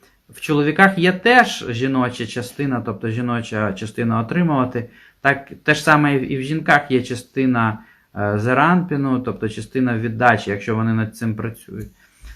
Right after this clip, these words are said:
Тож на цьому рівні ми не робимо великих, е, відмінностей між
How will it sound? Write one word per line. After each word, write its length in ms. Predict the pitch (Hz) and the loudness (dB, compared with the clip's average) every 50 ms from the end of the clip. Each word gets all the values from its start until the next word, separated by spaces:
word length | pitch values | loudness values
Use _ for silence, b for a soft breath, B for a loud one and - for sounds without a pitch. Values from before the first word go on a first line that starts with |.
| b _ _ | b _ _
Тож 320 | - 151 156 151 - - | 2 2 2 2 -2 -4
на 160 | - 143 160 160 | -2 0 0 0
цьому 360 | - - 196 214 190 180 175 | 2 4 4 6 6 6 6
рівні 600 | 170 202 214 220 190 165 151 143 131 127 110 - - | 4 4 4 2 2 0 2 2 2 2 0 0 -2
ми 300 | 127 147 170 170 - - - | 0 0 0 0 -2 -4 -8
не 280 | - 110 120 131 143 147 | -8 -6 -4 -2 0 0
робимо 460 | 156 147 131 123 117 110 110 107 104 | 0 0 0 0 -2 -2 0 -2 -2
великих, 680 | 107 117 120 127 143 139 143 - 120 107 - - - _ _ _ _ _ _ _ _ _ _ _ | 0 0 0 0 0 0 -2 -4 -8 -8 -8 -12 -20 _ _ _ _ _ _ _ _ _ _ _
е, 220 | - 110 110 110 113 | -4 -2 0 0 0
відмінностей 1000 | 117 131 127 127 139 151 160 151 143 131 123 - - - - 113 107 107 104 98 87 | 0 -2 -2 0 0 2 2 2 2 2 2 0 -2 -4 -2 0 0 0 0 -2 -2
між 580 | 82 113 120 123 131 131 127 - - - - | -2 -2 0 0 0 -2 -2 -6 -8 -12 -14